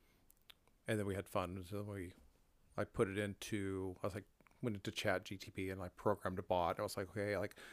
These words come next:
we do this." And, like, "I have three salespeople and each of them gave me an answer. I need you to combine everything." So we combined it into one little sales story with a bow on it. But one of the cool things, um, that I, I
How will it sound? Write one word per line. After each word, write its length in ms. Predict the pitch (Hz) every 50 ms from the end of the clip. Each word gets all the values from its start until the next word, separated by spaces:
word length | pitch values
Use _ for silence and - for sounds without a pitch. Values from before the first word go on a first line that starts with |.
| - - - _
we 80 | - 92
do 120 | 85 85
this." 420 | 87 120 135 139 139 139 127 - -
And, 60 | 123
like, 200 | 113 107 101 - -
"I 80 | 98 104
have 140 | 104 - - - - - - - - - - _ _ _
three 140 | - - 87
salespeople 840 | - - 127 139 139 135 - - 131 123 - 131 127 127 123 117 113
and 80 | 107 101
each 180 | 95 - - -
of 60 | 101
them 80 | 101 101
gave 160 | 101 104 101 101
me 100 | 90 85
an 80 | 101
answer. 440 | 120 131 139 127 - - 123 117 113
I 60 | 107
need 180 | 104 107 107 104
you 100 | 107 104
to 80 | -
combine 640 | - - 104 95 98 98 98 95 98 95 90 90 90 - - _ _ - -
everything." 400 | 101 95 98 92 - 90 90 92
So 140 | 92 - 113
we 240 | 104 104 98 92 92 - _ _ _ _ _ _ _ -
combined 340 | - 113 98 95 98 95 92
it 80 | 90
into 260 | 95 95 92 - - 107
one 560 | 98 92 95 98 98 95 90 87 90 92 90 - _ _ _ _ _ _ _ _ _ _ _ -
little 180 | - 107 101 107
sales 260 | - - 90 90 -
story 200 | - 107 98 95 87
with 100 | 87 82
a 40 |
bow 220 | 90 - 104 101 92
on 140 | 78 80 78
it. 80 | - - - _ - - - - - - - - - - - - - - - - - - - _ _ _ _ _ _ _
But 120 | - 135
one 140 | 135 131 147
of 60 | 143
the 80 | 135 131
cool 280 | - - - 147 139 131
things, 640 | - 123 113 113 113 113 113 101 - - - - - - -
um, 340 | 101 98 95 90 90 87 90 - - - _ _ _ _ -
that 120 | 120 110
I, 240 | 107 90 92 123 - - _ _ _ _
I 60 | -